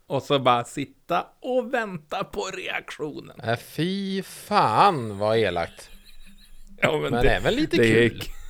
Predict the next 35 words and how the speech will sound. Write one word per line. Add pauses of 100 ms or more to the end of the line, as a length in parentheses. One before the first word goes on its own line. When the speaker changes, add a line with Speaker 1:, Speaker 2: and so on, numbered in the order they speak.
(280)
Speaker 1:
<laughs>
ändå
lite
kul. (460)
Så
nu, (580)
passa
på
att
gör
det
inför
måndagsfikat
på
jobbet,
våra
kära
lyssnare.
Och
sen
då (340)
filma
det,
så
lägger
vi
upp
det
på
våra
sociala
kanaler
med
alla
tolv